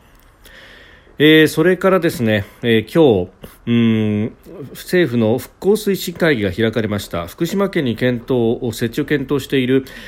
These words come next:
えー、福島国際研究教育機構について、今年九月までに具体的な設置場所を決定した上で、来年四月の設立を目指すなどとした基本構想を決定したということであります。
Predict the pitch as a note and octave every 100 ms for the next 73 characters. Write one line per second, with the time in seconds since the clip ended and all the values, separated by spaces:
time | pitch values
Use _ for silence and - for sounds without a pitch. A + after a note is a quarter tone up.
0 | - B2+ A#2+ - G3+ F#3 C#3+ B2 - A#2+
1 | - F3+ F3 E3+ D#3 F3 F3 D#3+ D#3 E3
2 | E3+ E3 D#3+ D3+ - D#3+ C3 G2 - A#2
3 | G2 C#2+ - - - - D3 G#3 - A3
4 | G3+ - D3 B2+ A2+ G2 A2 D3+ D#3 D3+
5 | D3+ C3+ C3 B2 - F#3 F3+ F3 D#3+ D3+
6 | D3 - F3+ E3+ - E3+ D#3+ F#3 C#3+ F2+
7 | - - A#2 C3 C#3 C3 - C#3 C3+ C3
8 | B2 B2 A#2+ D3 C#3 D3 C3 C3+ D3 E3
9 | C#3 B2 A2+ A2+ G2 - A2+ A2 A2+ D3
10 | D3 D3 C#3+ - G#2+ B2+ C3+ G#2 - -
11 | F2 E2 - A#2+ A#2+ D3 - F#2 E2 D#2
12 | D2 D#2 G#2+ - - - E2 - -